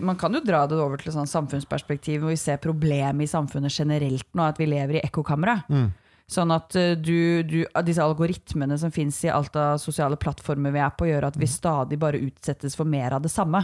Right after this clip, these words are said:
Speaker 2: Mm.
Speaker 1: Sånn at du blir veldig sjeldent utfordret på dine egne meninger og holdninger og tanker og ideer, og du,
Speaker 2: Mm.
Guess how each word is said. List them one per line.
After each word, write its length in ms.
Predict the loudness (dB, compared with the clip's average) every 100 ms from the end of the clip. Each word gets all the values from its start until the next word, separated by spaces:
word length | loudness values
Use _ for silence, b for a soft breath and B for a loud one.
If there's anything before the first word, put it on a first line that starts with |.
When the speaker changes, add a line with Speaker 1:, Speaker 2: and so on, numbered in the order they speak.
| 2
Speaker 2:
Mm. 200 | 2 0 -2 B B
Speaker 1:
Sånn 140 | -2 -2
at 80 | 0
du 80 |
blir 440 | 0 2 2 2 4
veldig 280 | 2 0 0
sjeldent 380 | 0 0 -2 -2
utfordret 720 | -4 -4 -4 -2 0 -2 0
på 100 | 0
dine 220 | 2 2
egne 220 | 2 2
meninger 400 | 2 2 0 0
og 80 | 2
holdninger 460 | 2 0 -2 -2 0
og 60 | 0
tanker 320 | 0 0 -2
og 60 | 0
ideer, 320 | 0 0 0
og 80 | 0
du, 160 | 2
Speaker 2:
Mm. 80 | 2